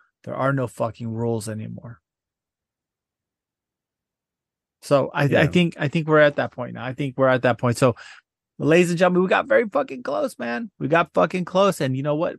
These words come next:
Speaker 1: What happens next time if they actually stick the landing? What happens if Ukraine actually does frame Russia? What happened? You know, and then you have a very, very itchy trigger finger of Poland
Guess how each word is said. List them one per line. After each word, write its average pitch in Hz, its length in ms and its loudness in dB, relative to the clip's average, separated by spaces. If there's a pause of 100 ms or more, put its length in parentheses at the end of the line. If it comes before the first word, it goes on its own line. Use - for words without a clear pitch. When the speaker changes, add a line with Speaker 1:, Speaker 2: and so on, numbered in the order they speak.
Speaker 1:
What 135 120 -8
happens 156 280 -8
next 147 220 -8
time 147 300 0
if 139 120 -2
they 135 160 4
actually 135 340 0
stick - 320 -6
the 113 80 -6
landing? 139 420 -4
What 131 160 -2
happens 165 280 -2
if 110 100 -8 (160)
Ukraine 139 500 0
actually 117 360 -4
does 139 360 2
frame 107 460 -4
Russia? - 400 -14 (1300)
What 151 120 6
happened? 143 340 4
You 139 140 6
know, 131 40 4
and 127 180 4
then 131 180 4
you 135 160 4
have 131 220 2
a 117 60 0
very, 135 640 2
very 131 800 -2
itchy 175 400 -6
trigger 143 320 -6
finger 120 280 -6
of 104 100 -10 (120)
Poland 151 480 0